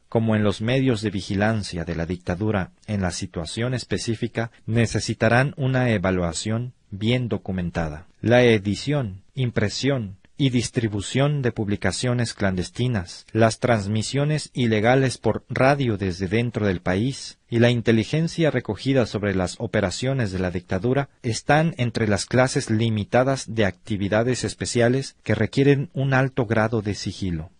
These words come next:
En todas las etapas del conflicto es necesario mantener un comportamiento intachable en la acción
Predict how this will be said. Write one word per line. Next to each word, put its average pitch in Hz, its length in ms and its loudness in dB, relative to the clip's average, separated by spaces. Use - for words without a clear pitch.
En 127 220 0
todas 165 380 2
las 123 240 4
etapas 131 420 0
del 113 160 0
conflicto 127 720 -4
es 143 300 4
necesario 123 640 2
mantener 107 640 0
un 131 160 -4
comportamiento 110 1040 -4
intachable 127 960 0
en 104 200 -2
la 87 120 0
acción 110 560 -8